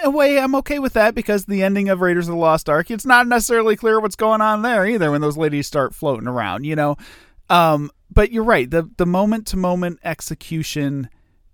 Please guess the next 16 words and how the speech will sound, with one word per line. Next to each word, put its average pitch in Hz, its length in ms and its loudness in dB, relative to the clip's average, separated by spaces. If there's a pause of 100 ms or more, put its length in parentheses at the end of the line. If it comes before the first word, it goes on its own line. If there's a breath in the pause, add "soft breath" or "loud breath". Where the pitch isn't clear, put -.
(140)
is 165 240 -2
weird 147 520 -4
and 147 160 -4
it's - 200 -10
off. 135 440 -2
And, 160 320 -6
and, 165 340 -8 (400)
like, 180 220 -2
starting 370 400 -2
at - 80 -2
the 170 80 -2
very 151 400 -2
beginning, 143 760 -4 (100)
you 147 200 -4
know, 143 260 2
like, 165 460 -2